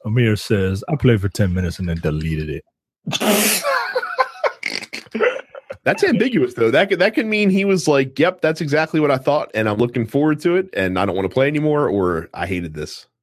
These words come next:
Speaker 1: And
Speaker 2: No.
Speaker 1: our buddy James was like, "Sold that quickly?" And Amir said, "Pretty much. It's more the same." And Amir was, uh, James was like, "And you didn't love the first one, right?"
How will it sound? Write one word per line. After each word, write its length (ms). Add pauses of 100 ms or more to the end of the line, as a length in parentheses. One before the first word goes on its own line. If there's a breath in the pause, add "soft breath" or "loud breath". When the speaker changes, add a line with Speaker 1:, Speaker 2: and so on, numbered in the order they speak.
(180)
Speaker 1:
And 300
Speaker 2:
No. 80
Speaker 1:
our 60
buddy 300
James 440
was 180
like, 300
"Sold 320
that 180
quickly?" 400
And 100
Amir 280
said, 320
"Pretty 220
much. 600
It's 340
more 300
the 100
same." 640 (680 soft breath)
And 340
Amir 240
was, 300
uh, 340
James 360
was 120
like, 540
"And 580
you 80
didn't 240
love 160
the 60
first 260
one, 100
right?" 280